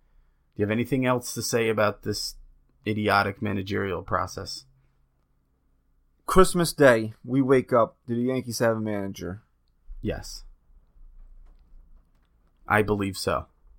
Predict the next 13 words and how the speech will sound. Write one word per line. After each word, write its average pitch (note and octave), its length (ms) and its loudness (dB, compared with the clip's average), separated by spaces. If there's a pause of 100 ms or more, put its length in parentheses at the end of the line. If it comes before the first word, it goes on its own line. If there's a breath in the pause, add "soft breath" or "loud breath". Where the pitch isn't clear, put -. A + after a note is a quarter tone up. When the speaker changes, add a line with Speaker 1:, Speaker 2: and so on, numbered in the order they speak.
(1200)
Speaker 1:
I B2+ 160 6
believe D3 340 4
within A#2+ 280 -2
three B2+ 340 -6
weeks C3 300 -4
from A#2+ 200 -2
now, G2+ 220 0
we G2+ 180 -6
know F#2+ 180 -2
who G2 80 -2
the G2 100 -8
manager D2+ 500 -8
is. - 220 -16